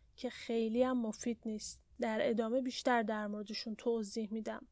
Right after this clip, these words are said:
البته سر این نکته خیلی اختلاف نظر هست و خیلی از مراکز تحقیقاتی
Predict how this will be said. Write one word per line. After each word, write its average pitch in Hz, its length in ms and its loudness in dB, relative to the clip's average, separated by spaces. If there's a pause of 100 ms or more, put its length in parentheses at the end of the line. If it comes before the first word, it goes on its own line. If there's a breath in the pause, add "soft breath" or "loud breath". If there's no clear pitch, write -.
(160)
البته 247 640 4
سر 269 380 2
این 294 360 4
نکته 247 480 6
خیلی 269 380 4
اختلاف 226 600 2
نظر 226 500 2
هست 226 400 -4
و 240 80 2
خیلی 262 360 4
از 262 180 4
مراکز 233 480 0
تحقیقاتی 226 1080 0